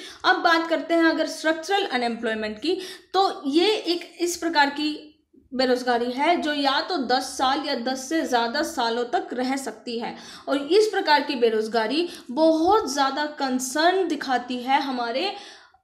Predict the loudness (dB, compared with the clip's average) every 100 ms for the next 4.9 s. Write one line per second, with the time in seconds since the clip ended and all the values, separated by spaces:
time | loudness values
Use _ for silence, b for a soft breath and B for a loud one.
0 | -6 2 4 4 4 -2 0 2 2 2
1 | 0 2 2 2 0 -2 0 0 -2 -2
2 | -2 -2 -4 -4 -2 -2 0 2 2 4
3 | 0 -2 -2 -2 -2 -2 -4 -6 -4 -2
4 | -4 -6 -6 -2 -2 0 2 4